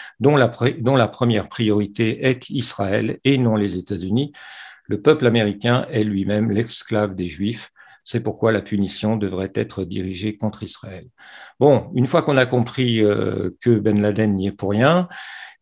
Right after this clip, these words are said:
euh, voilà, comme je le disais, le mouvement pour la vérité sur le onze septembre aurait dû naturellement s'orienter vers la piste Israël.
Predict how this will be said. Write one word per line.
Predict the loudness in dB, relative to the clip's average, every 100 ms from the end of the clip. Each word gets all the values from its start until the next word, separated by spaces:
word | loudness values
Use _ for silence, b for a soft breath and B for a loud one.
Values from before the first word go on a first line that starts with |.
| -6
euh, | 0 0 2
voilà, | 4 4 2
comme | -2 -2
je | -2
le | -2
disais, | -2 2 4
le | 4 2 0
mouvement | 0 0 2 0 2
pour | 2
la | 2
vérité | 0 -2 -4 -6
sur | -4
le | -4
onze | -4
septembre | -6 -2 0 0
aurait | 0 -2
dû | -2
naturellement | 0 0 -2 -2 0 0 0 -2
s'orienter | -2 -2 0 -2 -2 0 0 -2 B B _
vers | -2 -2
la | -2
piste | -2 -4 -4 -4 -2 0 -4 -12 _
Israël. | -6 -4 0 0 -2 -6